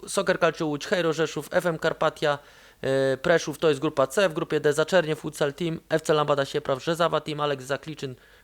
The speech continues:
w grupie D. W grupie E Solidarność, P Z L, Świdnik, Sengam Sport, Zawiercie, Florian Warszawa, N G Metal, Kulików. I w grupie F Irex Gaz Chorzów, y, obrońca tytułu, Rekiny Tarnów, Dentim Klinik Katowice, Gryf Bożęcin.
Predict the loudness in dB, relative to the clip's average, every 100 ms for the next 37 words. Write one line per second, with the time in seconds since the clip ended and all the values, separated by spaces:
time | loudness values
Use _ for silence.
0 | -8 -6 -4 2 4 4 -2 -2 0 0
1 | 0 -2 2 2 0 -4 -2 0 -2 -4
2 | -6 -10 -10 -10 -10 -4 -2 -2 -4 -6
3 | -4 -2 -2 -10 -20 -20 -8 0 2 2
4 | -2 -4 0 2 2 -2 -2 -2 -2 -2
5 | 0 0 2 0 0 -2 -2 -4 -4 -2
6 | -2 -2 _ -20 -20 -20 -20 -20 _ _
7 | -4 -4 0 0 0 4 4 4 0 2
8 | 4 2 -2 -4 -2 -2 -2 -4 -6 -6
9 | -2 0 0 0 -4 -4 0 2 0 0
10 | 0 0 4 2 4 -2 -4 -2 -2 0
11 | -4 -4 -4 -2 0 -2 -2 -2 2 4
12 | 6 4 4 2 -2 -4